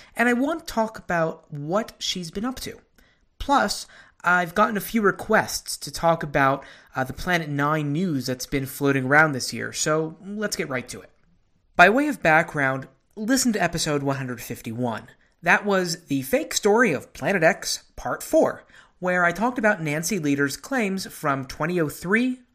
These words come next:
oh five, oh seven, and twenty eleven. In that episode, I discussed how she was primarily responsible for the twenty oh three Planet X craze.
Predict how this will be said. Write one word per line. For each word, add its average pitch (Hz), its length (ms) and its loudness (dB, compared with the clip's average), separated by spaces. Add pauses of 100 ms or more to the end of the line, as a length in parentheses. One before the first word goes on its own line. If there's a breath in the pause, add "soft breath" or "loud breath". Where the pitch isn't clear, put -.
oh 214 120 4
five, 147 520 -2 (180)
oh 294 140 2
seven, 180 460 0 (200)
and 123 480 -2
twenty 127 300 -6
eleven. 131 420 0 (560 soft breath)
In 285 180 0
that 262 180 6
episode, 170 540 0 (280 loud breath)
I - 80 0
discussed 339 460 0
how 240 300 0
she 233 180 -4
was 185 160 -2
primarily 220 720 0
responsible 196 760 -2
for 147 260 0
the 139 160 0
twenty 185 460 -4
oh 156 120 0
three 165 420 -6
Planet 165 460 -4
X 143 260 0
craze. 135 640 2